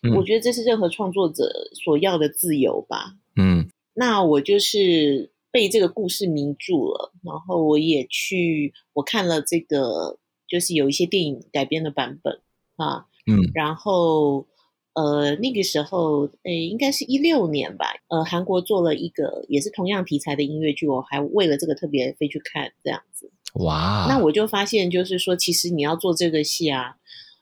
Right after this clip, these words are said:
Speaker 2: 呃，他的演员选角太重要了。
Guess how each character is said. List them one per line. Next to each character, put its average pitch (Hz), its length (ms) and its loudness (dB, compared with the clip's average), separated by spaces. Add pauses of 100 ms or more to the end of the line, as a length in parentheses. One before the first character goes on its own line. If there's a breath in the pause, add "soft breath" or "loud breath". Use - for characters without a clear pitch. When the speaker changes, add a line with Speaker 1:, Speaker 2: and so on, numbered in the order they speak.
(120)
Speaker 2:
呃， 147 540 0
他 - 180 -4
的 190 160 0
演 147 220 0
员 143 160 -2
选 147 160 -2
角 143 160 -4
太 147 160 -6
重 131 260 -8
要 135 160 -8
了。 - 320 -14